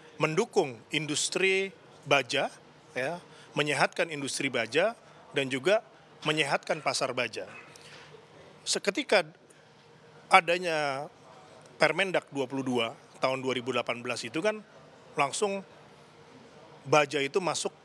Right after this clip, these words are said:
ke Indonesia itu sebebas-bebasnya karena tidak dilakukan border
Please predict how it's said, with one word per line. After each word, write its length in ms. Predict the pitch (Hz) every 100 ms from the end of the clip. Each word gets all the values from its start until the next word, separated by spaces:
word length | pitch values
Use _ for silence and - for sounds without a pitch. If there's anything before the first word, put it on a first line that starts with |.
| - - - -
ke 520 | - 147 135 131 139 143
Indonesia 480 | 147 143 139 151
itu 480 | 131 135 190 196 202 - - - - - - - - -
sebebas-bebasnya 880 | - 160 147 120 131 123 - - 107 - - - - -
karena 320 | 147 151 175 -
tidak 240 | 156 139
dilakukan 800 | 139 139 131 131 - 170 170 170 - - - - - -
border 320 | 143 151 151